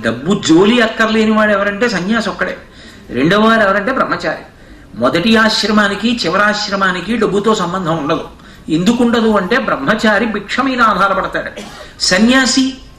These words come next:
భిక్ష మీద ఆధారపడతాడు. ఆయనకి ఆకలేస్తే గురుపత్ని భిక్షాన్నం తీసుకొచ్చేది పెడుతుంది, లేదా గురుపత్ని వండి పెడుతుంది. వాడి ఆకలి గురించి వాడు పట్టించుకోడు. నాలుగో ఆశ్రమంలో ఉన్నాయన ఆకలేస్తే అనారోగ్యం వచ్చిందంటాడు.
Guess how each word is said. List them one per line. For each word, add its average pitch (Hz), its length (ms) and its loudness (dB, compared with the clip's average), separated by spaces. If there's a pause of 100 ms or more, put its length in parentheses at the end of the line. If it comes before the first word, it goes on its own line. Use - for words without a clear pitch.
భిక్ష 214 260 0
మీద 240 220 2
ఆధారపడతాడు. 156 680 -4 (1080)
ఆయనకి 247 420 2
ఆకలేస్తే 262 960 0 (1080)
గురుపత్ని 214 560 2
భిక్షాన్నం 220 640 2
తీసుకొచ్చేది 208 560 0
పెడుతుంది, - 840 -10
లేదా 226 460 2
గురుపత్ని 320 420 2
వండి 247 220 2
పెడుతుంది. 190 380 -4 (500)
వాడి 160 340 0
ఆకలి 185 340 0
గురించి 208 300 -4
వాడు 180 200 2
పట్టించుకోడు. 165 760 -8 (400)
నాలుగో 220 380 2
ఆశ్రమంలో 247 580 0
ఉన్నాయన 240 460 -2 (480)
ఆకలేస్తే 202 640 0
అనారోగ్యం 165 520 -4
వచ్చిందంటాడు. - 560 -14